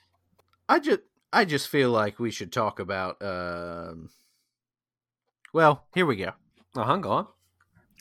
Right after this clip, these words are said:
Speaker 2: on.
Speaker 1: <clears throat> This is what's currently with no, there's nothing affecting what's on the front page here. It's not being directed in any way. This is what's on Pornhub's front page right now.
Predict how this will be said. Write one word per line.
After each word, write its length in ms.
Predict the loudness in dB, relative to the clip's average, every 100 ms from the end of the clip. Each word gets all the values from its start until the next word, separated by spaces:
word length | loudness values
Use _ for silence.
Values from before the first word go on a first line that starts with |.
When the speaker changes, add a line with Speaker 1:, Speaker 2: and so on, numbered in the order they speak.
| -14 -8
Speaker 2:
on. 300 | -2 0 0 -4
Speaker 1:
<clears throat> 60 | _ _ _ _ _ _ _ _ _ _ _
This 280 | 4 6 6
is 160 | 2 4
what's 200 | 2 2
currently 760 | 2 4 4 2 0 0 -2 _ _ _ _ _ _
with 260 | -6 -6 -4
no, 600 | -2 4 4 4 2 0
there's 240 | -2 -2
nothing 760 | 0 2 2 0 -4 -6 -8 -10 _ _ _ -12
affecting 640 | -8 4 4 4 0 0 0
what's 300 | 2 2 2
on 160 | 2
the 80 | 0
front 260 | 0 0 0
page 320 | -6 -6 -10
here. 160 | -14 -14
It's 160 | -10
not 200 | -8 -6
being 160 | -8 -8
directed 480 | -6 -4 -6 -10 -12
in 80 |
any 180 | -8 -6
way. 280 | -6 -6 -12 _ _ _ _ _ _ _ _ _ _ _ -6
This 200 | -4 -2
is 100 | 4
what's 220 | 4 4
on 160 | 2 2
Pornhub's 480 | 0 0 0 -2
front 260 | -2 -2 -2
page 320 | -4 -6 -6
right 180 | -8 -8
now. 140 | -8